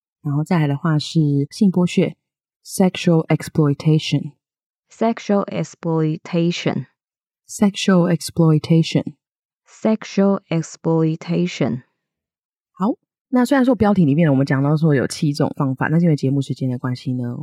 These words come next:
Speaker 1: 我其实非常想要全部都讲，<laughs> 但是我就截取出了其中三个我觉得最重要的点。那来跟大家做分享。然后呢，在前面呢，他有一段前言呢，其实也跟大家介绍了，就是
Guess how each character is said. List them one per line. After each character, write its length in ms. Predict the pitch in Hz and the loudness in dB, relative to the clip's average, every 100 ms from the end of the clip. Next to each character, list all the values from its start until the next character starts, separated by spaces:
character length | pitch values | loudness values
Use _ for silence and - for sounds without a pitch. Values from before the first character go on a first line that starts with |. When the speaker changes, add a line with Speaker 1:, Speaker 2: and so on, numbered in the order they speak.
| 151 | -6
Speaker 1:
我 100 | - | -2
其 120 | 160 208 | 2 2
实 80 | |
非 120 | 196 226 | 2 2
常 120 | 185 | 2
想 160 | - | 2
要 60 | 139 | 0
全 180 | - 190 | 2 0
部 80 | 165 | 2
都 140 | 160 | 0
讲， 240 | 151 - - | 0 -4 -4
<laughs> 160 | 147 214 | -6 0
但 160 | 220 226 | 0 0
是 140 | 202 | 0
我 100 | 180 | 0
就 180 | 147 175 | 2 0
截 160 | - 165 | 0 -2
取 100 | 165 | 0
出 120 | 165 | 0
了 80 | 151 | 0
其 120 | 139 | 0
中 100 | 143 | -2
三 220 | 151 139 | 0 0
个 100 | 135 | 0
我 80 | 117 | 0
觉 160 | 127 123 | 0 0
得 220 | 127 123 | 0 -2
最 160 | - | 0
重 160 | 135 131 | 0 0
要 140 | 120 | -2
的 120 | 120 - | -6 -8
点。 260 | - - - _ - | -6 -6 -8 _ -10
那 200 | 127 123 | -8 -8
来 280 | 120 113 | -8 -8
跟 160 | - 127 | -6 -6
大 100 | 127 | -4
家 80 | 123 | -6
做 180 | 127 120 | -6 -6
分 180 | - - | -6 -10
享。 180 | 135 - _ _ - - | -10 -10 _ _ -20 -6
然 120 | 160 | 0
后 140 | 202 240 | 2 4
呢， 140 | 208 | 4
在 180 | 208 262 | 2 0
前 220 | - 160 | 0 0
面 140 | 180 208 | 2 4
呢， 60 | 170 | 4
他 160 | 190 | 2
有 140 | 160 135 | 2 2
一 20 | |
段 160 | 156 | 2
前 300 | 143 131 120 | 0 -2 -2
言 180 | 123 117 | -2 -2
呢， 140 | 135 151 | -4 -6
其 180 | - 139 | -4 -4
实 200 | - 135 | -2 -2
也 340 | 123 117 131 | 0 0 -2
跟 200 | - 156 | 0 0
大 200 | 165 147 | 0 -2
家 320 | 151 139 139 | 0 0 0
介 220 | - - | -2 -2
绍 240 | 139 156 127 | 0 -2 -2
了， 160 | 127 | -4
就 120 | 131 135 | -6 -6
是 360 | 139 123 156 | -2 -2 -2